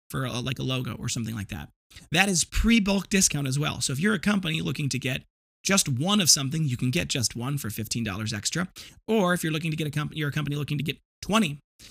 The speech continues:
you can put twenty in your cart with your custom orders. It'll automatically add the bulk discount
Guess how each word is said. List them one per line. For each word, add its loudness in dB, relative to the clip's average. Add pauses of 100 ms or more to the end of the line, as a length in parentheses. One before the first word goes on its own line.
(160)
you 0
can 0 (380)
put 0
twenty 4
in 4
your 2
cart 0 (120)
with -4
your -6
custom 2
orders. 0
It'll -6
automatically -2
add -4
the -2
bulk -6
discount -2